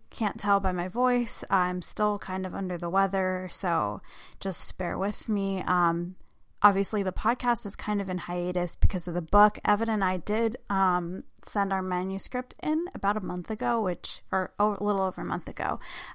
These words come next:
Um, but there's still a lot of work to do with that and edit. So it's been pretty busy, but in a good way. Um, I hope everyone's, you know, hopefully you all are staying safe and healthy. Um,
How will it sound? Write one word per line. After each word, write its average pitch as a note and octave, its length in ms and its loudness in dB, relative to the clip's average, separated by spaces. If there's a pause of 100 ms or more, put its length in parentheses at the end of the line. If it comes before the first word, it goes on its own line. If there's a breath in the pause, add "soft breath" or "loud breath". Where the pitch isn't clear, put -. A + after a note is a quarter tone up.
Um, F#3 320 0
but - 120 -6
there's B3 180 0
still F4+ 220 4
a - 20 2
lot A3 160 4
of G3 120 2
work F3 200 -2
to - 100 -10
do F#3+ 140 -4
with F#3 160 -6
that E3+ 260 -4
and G3+ 160 -8
edit. E3 360 -6
So G#3+ 480 -4
it's B3+ 180 -8
been C4+ 160 2
pretty C#4+ 240 6
busy, G#3 360 -4
but - 220 -4
in G3 140 -4
a G3 60 -4
good E3 180 -8
way. E3+ 440 -6 (500 loud breath)
Um, G3 240 2
I F3+ 80 0
hope G#3 240 0
everyone's, G3 840 -2
you G#3 140 -4
know, F3+ 340 -6
hopefully G3 680 -4
you F#3+ 160 -6
all F3+ 120 -2
are F3+ 120 -4
staying F#3 340 -6
safe F3+ 480 -6
and F3+ 160 -6
healthy. F#3 720 -6
Um, F3 560 -8